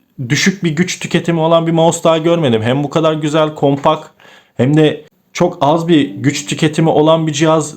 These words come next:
bulamadım açıkçası ve bu benim çok hoşuma gidiyor. Herhangi bir pil derdiniz olmuyor. İşte pil aramak zorunda kalmıyorsunuz. En olur olmadık yerlerde piliniz bittiği zaman gerçekten insanı çıldırtabiliyor. Ama gördüğünüz gibi bir buçuk yıllık bir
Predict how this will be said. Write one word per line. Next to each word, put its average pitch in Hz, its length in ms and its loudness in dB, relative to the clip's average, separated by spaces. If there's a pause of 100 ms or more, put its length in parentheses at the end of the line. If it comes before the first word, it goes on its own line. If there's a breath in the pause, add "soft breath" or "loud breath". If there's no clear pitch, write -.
(140)
bulamadım 139 540 2
açıkçası 147 520 -2
ve 202 200 2 (200 loud breath)
bu 135 120 2
benim 156 160 4
çok 175 200 -4
hoşuma 175 260 0
gidiyor. 120 340 -2 (680)
Herhangi 156 380 0
bir 160 60 -10
pil 170 180 -2
derdiniz 170 420 0
olmuyor. 170 500 0
İşte - 280 -4
pil 165 200 0
aramak 165 340 0
zorunda 165 300 0
kalmıyorsunuz. 151 600 -2
En 151 120 2
olur 156 380 2 (100)
olmadık 156 480 0
yerlerde 151 600 2 (360 loud breath)
piliniz 151 340 2
bittiği 165 240 -4
zaman 156 260 2
gerçekten 151 540 -2
insanı 139 520 0 (360)
çıldırtabiliyor. 147 760 2 (380 loud breath)
Ama 165 160 2
gördüğünüz 160 420 2
gibi 127 220 2
bir 147 140 2
buçuk - 240 -8
yıllık 147 300 0
bir 147 300 0